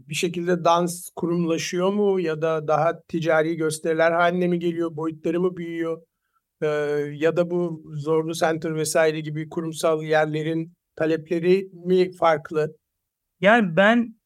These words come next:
Speaker 2: şahsen belli bir dönemki, e, tarihçenin bugüne bir şekilde akmadığını ya da taşınamadığını düşünüyorum. Yani, e,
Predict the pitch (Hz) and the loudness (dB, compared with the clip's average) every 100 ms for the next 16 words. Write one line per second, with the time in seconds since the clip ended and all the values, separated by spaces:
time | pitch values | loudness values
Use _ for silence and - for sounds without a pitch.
0 | _ _ _ - 190 208 208 180 160 156 | _ _ _ 0 2 2 2 -2 0 0
1 | 165 196 190 160 165 165 160 151 165 165 | 2 0 0 2 2 2 0 -2 -2 -2
2 | 156 _ _ _ _ - 135 135 135 131 | -2 _ _ _ _ -4 -2 0 -2 -4
3 | 139 139 135 135 127 _ - 151 160 151 | -4 -2 -2 -4 -8 _ 2 4 4 2
4 | - - 123 160 214 214 _ _ _ _ | -4 -4 0 0 0 -6 _ _ _ _
5 | _ _ _ - 156 160 151 170 196 - | _ _ _ -8 -6 0 2 2 -2 -8
6 | - 160 - 165 151 147 185 - 175 185 | -14 -8 -6 -4 -4 -2 -2 0 -2 -2
7 | 160 131 117 113 110 113 131 - 139 160 | 2 2 2 0 0 -4 -6 -8 -4 2
8 | 175 165 123 113 101 92 92 101 90 85 | 4 6 4 2 0 -4 -8 -6 -6 -8
9 | 85 _ _ _ _ _ 113 117 120 123 | -12 _ _ _ _ _ 2 4 4 2
10 | 127 127 | 2 2